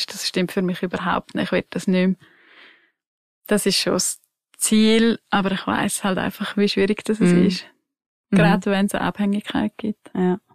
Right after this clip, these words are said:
Speaker 2: genau. Theorie und Praxis klaffen
Speaker 1: Ja.
Speaker 2: weit auseinander, oder?
Speaker 1: Ja, ist
Speaker 2: Mhm.
Speaker 1: wirklich so,
Speaker 2: Mhm.
Speaker 1: ja. Und man kann sich's noch so vornehmen,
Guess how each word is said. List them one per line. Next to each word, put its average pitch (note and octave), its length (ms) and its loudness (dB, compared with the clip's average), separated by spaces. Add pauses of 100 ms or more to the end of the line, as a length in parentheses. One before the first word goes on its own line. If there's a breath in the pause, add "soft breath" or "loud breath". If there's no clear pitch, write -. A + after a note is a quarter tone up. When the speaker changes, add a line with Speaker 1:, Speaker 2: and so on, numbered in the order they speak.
(520)
Speaker 2:
genau. E3+ 360 -2 (300)
Theorie G#3 420 4
und F#3+ 120 2
Praxis G3 600 0
klaffen F#3+ 520 0 (360)
Speaker 1:
Ja. A3 220 -2 (380)
Speaker 2:
weit G#3 200 2
auseinander, F3+ 580 4
oder? G#3+ 120 0 (120)
Speaker 1:
Ja, A#3 280 2
ist F3+ 140 4
Speaker 2:
Mhm. - 20 4
Speaker 1:
wirklich B3 460 0
so, A3 100 -4
Speaker 2:
Mhm. G3 140 4
Speaker 1:
ja. F3+ 260 2 (300)
Und A#3 80 4
man A3+ 100 4
kann A3 140 2
sich's G#3+ 220 -2
noch A3+ 180 2
so C4 100 -2
vornehmen, A#3+ 580 2